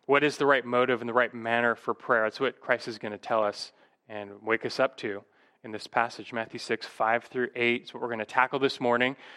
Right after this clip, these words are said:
So follow along as I read it for us. Matthew six, five through eight. He carries on, the second example. He says this, "When you pray,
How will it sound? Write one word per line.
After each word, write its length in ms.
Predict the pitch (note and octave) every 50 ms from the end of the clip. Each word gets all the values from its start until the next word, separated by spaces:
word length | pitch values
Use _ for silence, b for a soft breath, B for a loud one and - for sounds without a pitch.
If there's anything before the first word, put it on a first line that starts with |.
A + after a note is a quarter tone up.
| B B B B
So 380 | - - B2+ A2+ A2+ A2+ G#2+ -
follow 220 | - - D#3 D#3 C#3+
along 180 | C#3+ C#3 C#3
as 100 | C#3+ A#2+
I 40 | C3
read 260 | A#2+ A2 B2 C3+ C3
it 180 | B2+ A2+ - -
for 320 | - - - C3 C3+ C3+
us. 300 | B2 A2+ - - - - B B B B B B B B B B B B B B _ _
Matthew 280 | - E3 E3+ E3+ - D#3+
six, 200 | - E3 - -
five 240 | - D#3 D3 C#3+ -
through 160 | - C#3 C3
eight. 140 | A2+ G2+ G#2
He 60 | B2
carries 320 | A#2 - D#3+ D#3+ D#3 C#3 C3+
on, 160 | B2+ A2 G2+
the 80 | G#2+ -
second 320 | - - E3+ - E3 D3+
example. 360 | C3 A#2 C3 A2 G2+ - G#2 - _ _ _ _ _ _ _ _ _ _ _ _ _ _ _ _ _ _ _ _ -
He 60 | C#3+
says 200 | A#2+ D3+ D#3 C#3
this, 240 | B2 A#2+ G#2+ - - B B B B
"When 200 | - F3 A3+ B3+
you 120 | C4+ C4+ G#3+
pray, 240 | - A3 F3 A#2